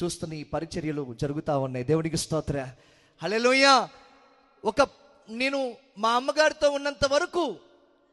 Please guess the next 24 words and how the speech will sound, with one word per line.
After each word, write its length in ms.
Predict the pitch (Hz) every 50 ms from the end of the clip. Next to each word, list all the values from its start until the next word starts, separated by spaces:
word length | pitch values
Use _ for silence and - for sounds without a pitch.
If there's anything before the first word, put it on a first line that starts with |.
| _ _ _ _ _ _ _ _ _ _
దేవుని 320 | - 185 202 226 226 214
బిడ్డగా 280 | 190 202 180 190 180 190
నేను 140 | 175 170 135
బ్రతికాను. 480 | 160 151 - - - 175 147 117 107 107 _ _ _ _ _ _ _ _ _ _ _ _ -
కానీ 120 | 170 170 180
నేను 140 | 175 170
ఖమ్మం 300 | 165 - 185 190 214 226
వెళ్ళిన 240 | 226 214 208 196 185
తర్వాత 420 | - 165 160 165 160 156 151 - 156 143 123 - _ _ _ _ _ _ _ _ _ _ -
త్రాగుడనే 500 | 202 196 208 233 262 262 247 240 226 208
వ్యసనాలకి 540 | 185 190 185 - - - 208 202 196 - 175
నేను 140 | 180 170 156
లో-, 240 | 165 170 170 170 -
లోనైపోయాను, 680 | 160 170 185 190 190 180 - 165 151 139 135 131 120 117 _ _ _ _ _ _ _ _ _ _ _ - 240
చెడు 140 | 247 254 302
స్నేహాలకు 540 | - - - 269 247 240 247 240 240 240 220
లోనైపోయాను. 680 | 202 196 196 202 202 190 - 180 170 156 147 139 131 123 _ _ _ _ _ _ _ _ _ -
ఒక 140 | - - 180
భయంకరమైన 760 | 160 147 196 240 285 302 - - 285 277 269 269 262 254 247
పరిస్థితి 520 | 233 - 214 220 220 - - - 196 190
గుండా 160 | 214 208 208 196
నేను 180 | 196 190 180
వెళ్ళవలసి 420 | 170 170 180 185 185 185 - - 156
వచ్చింది. 420 | - - 165 160 151 147 131